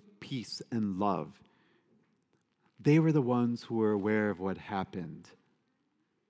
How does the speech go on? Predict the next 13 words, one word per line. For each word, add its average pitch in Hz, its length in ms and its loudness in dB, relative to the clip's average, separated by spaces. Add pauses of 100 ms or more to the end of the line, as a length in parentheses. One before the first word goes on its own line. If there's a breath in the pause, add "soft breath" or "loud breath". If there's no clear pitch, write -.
(1040 soft breath)
And 143 240 4
my 135 80 2
friends, 143 420 4
even 143 400 2
they 147 320 4
had 120 380 0
great 131 320 2
difficulty 117 640 0
in 107 100 0
believing, 104 640 2 (1500 soft breath)
as 123 280 0 (340)
the 110 120 -4
s-, - 180 -12